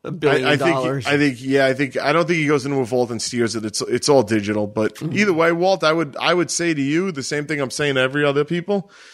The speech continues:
Speaker 2: Hey, just don't think about it so much, dude. The, the Joker stole his money. That's it.
Speaker 1: You over-, you, there's a,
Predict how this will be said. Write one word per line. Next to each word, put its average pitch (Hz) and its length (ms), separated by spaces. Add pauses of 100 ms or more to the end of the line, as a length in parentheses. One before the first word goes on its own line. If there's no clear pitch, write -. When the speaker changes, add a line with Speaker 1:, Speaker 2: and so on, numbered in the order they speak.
(180)
Speaker 2:
Hey, - 140
just 262 240
don't 240 140
think 170 180
about 113 240
it 98 80
so 110 140
much, 101 280
dude. 120 300
The, 165 80
the 160 200
Joker 240 360
stole 220 280
his 185 160
money. 202 220
That's 135 260
it. 180 260
Speaker 1:
You 156 160
over-, 151 280
you, 170 300
there's 180 220
a, 175 140